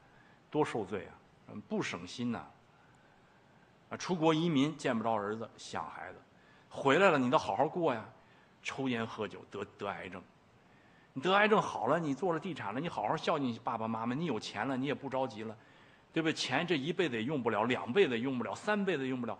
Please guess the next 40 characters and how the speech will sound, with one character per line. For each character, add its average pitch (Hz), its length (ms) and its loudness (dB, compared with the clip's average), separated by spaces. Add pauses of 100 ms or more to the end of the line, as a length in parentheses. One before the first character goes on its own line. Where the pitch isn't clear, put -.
(240)
你 165 60 -2
好 120 260 2
好 175 100 8
跟 196 160 2
爸 160 140 6
爸 139 100 4
妈 170 180 2
妈 185 60 2
在 180 240 -2
一 135 80 -2
起 110 200 -10
吧。 110 120 -14 (200)
不 131 80 -2
行， 120 220 -8 (840)
得 156 120 -2
焦 185 180 0
虑 202 120 -2
症 240 160 -2
了。 160 100 -10 (920)
你 131 240 0
这 262 220 2
一 196 100 2
得 151 160 2
焦 156 220 2
虑 151 120 2
症 135 160 0
不 131 120 -2
要 131 120 2
紧， 110 160 -4
爸 180 220 4
爸 147 80 2
妈 269 240 2
妈 247 80 2
都 147 140 0
得 123 80 -2
跟 120 120 -4
着 107 120 -4
焦 107 180 -2
虑 98 180 -6
啊。 76 120 -16